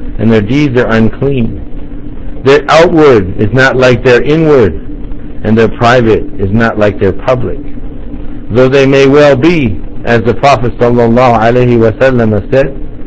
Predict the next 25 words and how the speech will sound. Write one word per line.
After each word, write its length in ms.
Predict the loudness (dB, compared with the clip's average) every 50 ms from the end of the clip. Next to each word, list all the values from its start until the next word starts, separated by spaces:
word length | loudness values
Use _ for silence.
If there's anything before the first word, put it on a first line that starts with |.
| -10 -10 -12 -14 -12 -10 -4
among 380 | -2 0 2 2 2 2 2 2
those 280 | 4 4 4 4 2 2
who 140 | 0 0 -2
pray, 500 | -2 0 0 2 2 2 2 0 -2 -4 -6 -8 -8 -8 -8 -10 -10 -10 -12 -12 -10 -8 -4
fast, 380 | 0 0 2 2 0 -2 -6 -8 -8 -8 -8 -6 -6 -6 -4
and 160 | -2 -2 0
believe 360 | 0 0 0 2 0 0 0
that 120 | -2 -2 -2
they 120 | -2 0
are 100 | 0 0
Muslim. 580 | 0 0 0 -2 -2 -4 -8 -6 -6 -6 -6 -6 -6 -8 -8 -8 -8 -6 -8 -6 -6 -6 -6 -6 -6 -8 -8 -8 -8 -4 0
Allah 240 | 2 2 4 2 2 0
subhanahu 400 | -2 -6 -2 -2 0 2 2 0
wa 0 |
ta'ala 300 | 0 0 0 2 2 2
described 560 | 2 0 -2 -2 -2 0 0 2 2 0 0
them 180 | 0 0 0 2
thus, 220 | 2 2 2 0 -2 -4 -6 -8 -8 -8 -8 -10 -10 -8 -8 -8 -8 -8 -10 -10 -10 -10 -10 -8 -6 -2
"أَرَأَيْتَ 640 | 2 2 4 4 4 4 4 4 4 4 4 4 4 4 4
مَنِ 180 | 4 4 4 4 2 0
اتَّخَذَ 600 | 0 -2 -2 0 2 2 2 4 2 2 4 4 4 2
إِلَهَهُ 840 | 2 2 2 2 2 4 4 4 4 2 2 2 2 4 4 4 2
هَوَاهُ." 540 | 2 2 4 4 4 6 4 4 4 2 0 -4 -8 -8 -10 -8 -6 -8 -8 -8 -8 -10 -10 -10 -10 -10 -8 -8 -8 -6 -2
Have 160 | 0 2 2
you 140 | 2 2 0